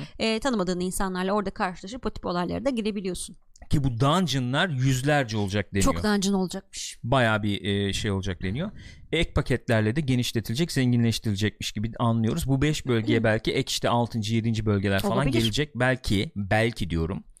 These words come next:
Speaker 2: E, WoW'la Diablo kırması gibi oynanış, e, sunabilirler. Destiny'nin Destiny iki, üç çıkacakmış gibi olmayanı gibi düşünelim
Speaker 1: Hmm,
Speaker 2: yani.
Speaker 1: yıllar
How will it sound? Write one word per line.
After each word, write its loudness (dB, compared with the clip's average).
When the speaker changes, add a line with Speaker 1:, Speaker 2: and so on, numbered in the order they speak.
Speaker 2:
E, 2
WoW'la 2
Diablo 2
kırması -2
gibi 0
oynanış, 0
e, 0
sunabilirler. -2
Destiny'nin 0
Destiny 0
iki, -6
üç -4
çıkacakmış -2
gibi 0
olmayanı 0
gibi -4
düşünelim 0
Speaker 1:
Hmm, 0
Speaker 2:
yani. 0
Speaker 1:
yıllar 0